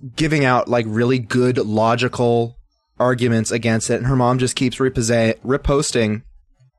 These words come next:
with all the standard, "Oh, well, this is how it's happened all the time," and, uh, you, you, you're younger, so you don't actually understand what you want.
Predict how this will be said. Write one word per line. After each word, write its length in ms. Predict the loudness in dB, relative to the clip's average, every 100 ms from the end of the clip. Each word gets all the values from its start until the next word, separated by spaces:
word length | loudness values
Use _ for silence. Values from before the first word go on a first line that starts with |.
| -20 -4
with 200 | 0 2
all 240 | 2 2
the 100 | 2
standard, 680 | 0 0 2 2 2 0 -2 -14 -12 -2
"Oh, 220 | 0 2
well, 80 | 2
this 240 | 0 -2
is 100 | -2
how 260 | 0 2 2
it's 140 | 0
happened 460 | 0 0 0 0 0
all 120 | 2
the 80 | 0
time," 500 | -2 0 0 0 0
and, 160 | -2 0
uh, 260 | 0 2 2
you, 180 | 0 -2
you, 440 | -2 0 2 0 -4 _ -4 -4 -14 -20 -20 -20 -4
you're 160 | -2
younger, 520 | 0 2 2 2 0 0
so 140 | 0
you 140 | 0 2
don't 200 | 2 2
actually 400 | 0 0 -2 0
understand 540 | 0 -2 0 0 0
what 180 | -2 -2
you 80 | -2
want. 640 | 0 0 0 0 -4